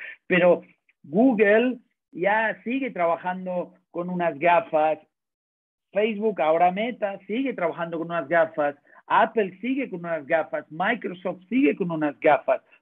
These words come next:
Por lo tanto, el móvil probablemente será sustituido por unas gafas y el móvil quizás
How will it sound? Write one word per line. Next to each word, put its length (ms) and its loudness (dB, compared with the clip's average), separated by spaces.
Por 160 2
lo 160 2
tanto, 520 0
el 220 0
móvil 400 -2
probablemente 960 -4
será 240 -6
sustituido 880 0
por 140 -2
unas 260 -2
gafas 420 0
y 60 0
el 100 2
móvil 380 -2
quizás 400 0